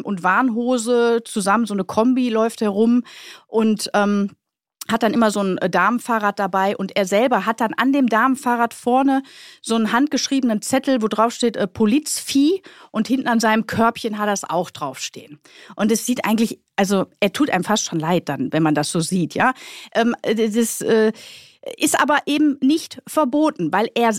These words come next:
wenn man ihn selber dann auch anspricht und sagt, "Hör mal, sag mal, wer bist denn du hier eigentlich?", dann gibt er sich auch als Privatperson aus und stellt sich auch mit seinem Namen vor. Er sagt also nicht, "Ich bin hier der Polizist" oder "Ich bin der hier vom Ordnungsamt". Nein, das tut er nicht. Und insofern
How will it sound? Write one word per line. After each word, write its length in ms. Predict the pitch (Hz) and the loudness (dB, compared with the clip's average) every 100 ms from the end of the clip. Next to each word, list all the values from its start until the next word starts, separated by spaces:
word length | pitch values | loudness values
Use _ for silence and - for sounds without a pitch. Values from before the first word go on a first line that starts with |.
| - | 0
wenn 160 | 233 | 2
man 160 | 277 269 | 2 2
ihn 200 | 269 240 | 2 2
selber 440 | 214 269 381 311 | 4 2 2 2
dann 180 | 202 202 | 0 0
auch 160 | 180 - | -2 0
anspricht 500 | 254 403 - - 175 | 0 0 -2 -4 -4
und 60 | 196 | -2
sagt, 160 | 208 | 0
"Hör 60 | 226 | 2
mal, 120 | 254 | 0
sag 100 | 214 | 2
mal, 140 | 254 196 | 2 2
wer 80 | |
bist 260 | 185 359 - | 2 0 -2
denn 80 | 392 | 0
du 120 | 202 | 0
hier 220 | 165 165 | 0 0
eigentlich?", 400 | 139 156 175 302 | 0 -2 0 -2
dann 180 | - 226 | 2 0
gibt 240 | 196 302 - | 2 0 0
er 140 | 302 | 0
sich 240 | 233 277 | 0 0
auch 80 | 262 - | -2 0
als 200 | 254 - | -2 -2
Privatperson 1080 | - 247 175 208 - 269 285 254 285 294 - | -4 0 2 2 0 -4 -2 0 0 0 0
aus 380 | 294 339 269 - | 0 2 2 0
und 100 | 190 | -4
stellt 240 | 214 208 | -2 -2
sich 100 | - | 0
auch 60 | 233 | 0
mit 140 | 240 | 0
seinem 180 | 233 220 | 0 2
Namen 220 | 214 220 | 2 0
vor. 120 | 180 | 0
Er 120 | 170 170 | -4 0
sagt 240 | 226 - | -2 -2
also 160 | 202 214 | -4 0
nicht, 260 | 254 - | -2 -2
"Ich 320 | - 269 247 - | -2 -2 -2 -4
bin 200 | 240 240 | -2 0
hier 280 | 214 240 | 2 2
der 140 | 220 214 | 2 0
Polizist" 640 | 214 233 214 - 233 254 | 0 0 0 0 0 0
oder 260 | - 220 196 | 0 0 2
"Ich 160 | 233 - | -2 0
bin 180 | 240 | 2
der 100 | 240 | 4
hier 180 | 214 233 | 4 2
vom 200 | 233 208 | 0 0
Ordnungsamt". 500 | - 220 156 - - | 2 2 0 -6 -4
Nein, 140 | 202 262 | -2 0
das 160 | 277 | -2
tut 200 | - 311 | -2 -2
er 120 | 190 | -2
nicht. 300 | 175 262 - - - - - - | 0 0 -2 -14 -18 -18 -14 0
Und 120 | 254 | 4
insofern 680 | 254 196 262 302 320 311 | 4 4 2 2 2 2